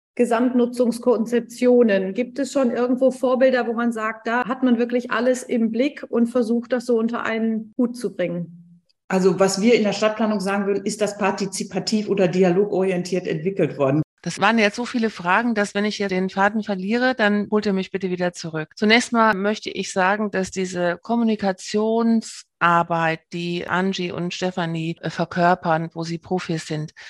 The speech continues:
Speaker 3: wahnsinnig wichtig ist. Und die ist in der Vergangenheit vernachlässigt worden. Also wir haben neunzehnhundertneunundneunzig, glaube ich, war das in Freiburg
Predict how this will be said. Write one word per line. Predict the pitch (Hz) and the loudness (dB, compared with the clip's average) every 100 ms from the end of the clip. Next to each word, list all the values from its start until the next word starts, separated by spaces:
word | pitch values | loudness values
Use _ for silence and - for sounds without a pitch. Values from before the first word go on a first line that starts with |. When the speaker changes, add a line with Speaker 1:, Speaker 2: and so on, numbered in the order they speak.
| - - _ - | -20 -20 _ 0
Speaker 3:
wahnsinnig | 175 190 196 202 175 | 2 4 2 0 0
wichtig | 160 - 170 | -2 -2 -6
ist. | 151 156 - _ _ _ | -6 -8 -10 _ _ _
Und | - 180 185 185 - - | 0 2 2 0 -4 -8
die | 185 - | -8 -2
ist | - 226 - - - _ - | -2 -2 -6 -10 -16 _ -4
in | 190 | 0
der | 180 170 - | 2 0 -2
Vergangenheit | 175 165 190 190 175 | 0 0 2 0 -2
vernachlässigt | - 175 165 175 190 202 226 - - | -2 -2 2 0 0 -4 -6 -10 -4
worden. | 202 208 214 | 0 0 2
Also | 170 175 | 0 -2
wir | 175 | -2
haben | 170 185 190 190 - | 0 0 0 -4 -6
neunzehnhundertneunundneunzig, | 180 185 185 180 180 180 175 170 - 170 170 165 208 214 202 | -2 0 0 0 0 0 0 -2 -4 -4 -2 0 0 -2 -6
glaube | 190 190 | -2 -2
ich, | 190 - | -2 -2
war | 175 | 0
das | 180 | 0
in | - 170 | -2 -4
Freiburg | - 160 185 202 196 | -2 0 2 0 -4